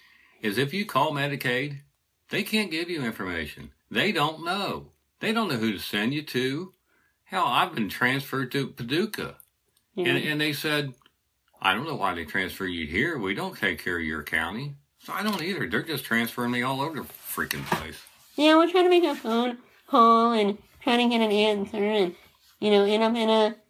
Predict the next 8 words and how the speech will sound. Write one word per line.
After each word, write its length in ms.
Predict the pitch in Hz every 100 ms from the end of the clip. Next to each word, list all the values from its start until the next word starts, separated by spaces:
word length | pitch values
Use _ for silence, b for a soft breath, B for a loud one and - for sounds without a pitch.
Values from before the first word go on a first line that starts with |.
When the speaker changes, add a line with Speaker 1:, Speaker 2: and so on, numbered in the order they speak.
| _ _ _
Speaker 2:
in 160 | 208 220
a 120 | 220
chain 500 | 226 202 202 214 220
of 300 | 208 202 196 b b b b
being 280 | 214 220 214
transferred. 920 | 214 208 202 202 208 226 214 226 240 233 b b _
And 120 | 208 208
eventually, 800 | 185 214 220 208 208 208 202